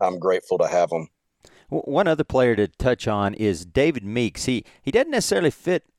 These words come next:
Speaker 2: uh, the Follett mold. He's a little shorter, uh, but quick, um, not as big as typically what we see out of Panther players, but I think he's really given you a different dynamic for your offense.
Speaker 1: He has, it, and, you know, if I had to point to a spread back,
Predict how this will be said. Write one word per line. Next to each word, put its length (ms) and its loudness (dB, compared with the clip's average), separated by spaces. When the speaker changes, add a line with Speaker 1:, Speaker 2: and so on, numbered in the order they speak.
Speaker 2:
uh, 240 2
the 120 0
Follett 480 2
mold. 400 2
He's 140 -2
a 60 0
little 200 2
shorter, 580 2
uh, 140 4
but 260 -2
quick, 640 0
um, 260 0
not 160 0
as 120 -2
big 300 0
as 260 -2
typically 380 -2
what 140 2
we 80 2
see 180 0
out 100 2
of 80 -2
Panther 320 -2
players, 360 2
but 160 0
I 40 -12
think 160 -4
he's 120 -4
really 220 2
given 240 0
you 140 2
a 100 4
different 420 -2
dynamic 600 0
for 160 -2
your 120 0
offense. 600 -6
Speaker 1:
He 180 0
has, 500 6
it, 200 4
and, 200 2
you 80 2
know, 260 6
if 120 -2
I 120 2
had 280 0
to 80 -2
point 420 -4
to 140 0
a 60 4
spread 440 2
back, 300 4